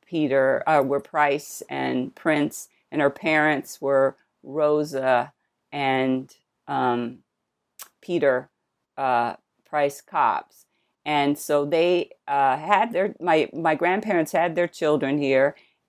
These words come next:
and they, um, would have been folks that were living in the old East Side neighborhoods of Los Angeles, and they would have been going to some of these places that I talk about in my book.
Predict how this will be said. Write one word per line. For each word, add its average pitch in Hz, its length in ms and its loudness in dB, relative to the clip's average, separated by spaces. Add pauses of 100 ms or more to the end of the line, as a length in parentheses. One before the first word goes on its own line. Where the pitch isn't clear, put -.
and 160 360 0
they, 240 580 0 (180)
um, 151 420 2 (480)
would 180 260 -2
have 156 220 0
been 160 380 0 (100)
folks - 600 -4 (160)
that 147 380 -2 (200)
were 156 140 -2
living 175 340 2
in 160 160 0
the 139 180 2
old 180 300 2
East 185 300 -4
Side 156 260 2
neighborhoods 156 720 0
of 143 420 -2 (100)
Los 131 400 2
Angeles, 156 720 0 (320)
and 151 220 -6
they 190 180 2
would 208 280 0
have 156 180 0
been 151 260 0
going 151 680 0
to 147 580 0
some 156 300 0
of 139 100 0
these 139 220 -4
places 143 460 -2
that 120 120 -2
I 117 120 4
talk 131 340 -4
about 123 360 0
in 127 160 -6
my 123 200 2
book. 180 400 0